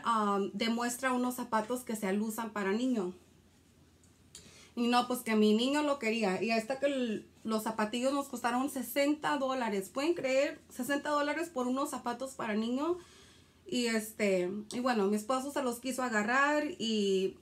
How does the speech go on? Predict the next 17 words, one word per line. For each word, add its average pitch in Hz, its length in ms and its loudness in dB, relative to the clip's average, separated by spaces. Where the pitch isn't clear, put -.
se - 160 -4
los 226 160 0
agarramos. 226 500 2
Pero 240 180 0
yo 233 140 0
me 277 140 0
quedé 269 140 2
pensando, 262 440 -2
"Wow, 214 440 4
yo 220 180 0
no 262 100 -2
sabía 240 300 -4
que 254 100 -2
Skechers 240 440 -6
estaba 220 300 0
tan 185 200 -2
caro". 196 440 -2